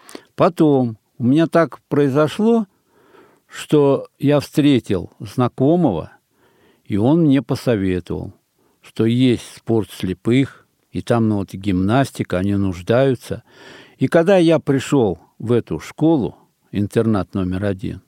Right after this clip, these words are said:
я действительно многое узнал, что совершенно незрячие спортсмены. Я ещё думал, как же их обучать,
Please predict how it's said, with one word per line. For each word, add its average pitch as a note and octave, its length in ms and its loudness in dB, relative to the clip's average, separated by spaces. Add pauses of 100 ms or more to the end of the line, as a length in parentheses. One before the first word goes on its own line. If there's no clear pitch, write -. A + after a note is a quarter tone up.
(600)
я F#3+ 360 2
действительно D3 720 2
многое C3 500 4
узнал, E2 560 -4 (540)
что G#2 140 -4
совершенно C#3+ 520 2
незрячие A2 720 0
спортсмены. F#2 680 -6
Я G#2+ 180 0
ещё B2 260 -4
думал, F2 420 -8
как E3+ 340 0
же B2 220 -2
их G#2+ 320 -2
обучать, F#2+ 600 -8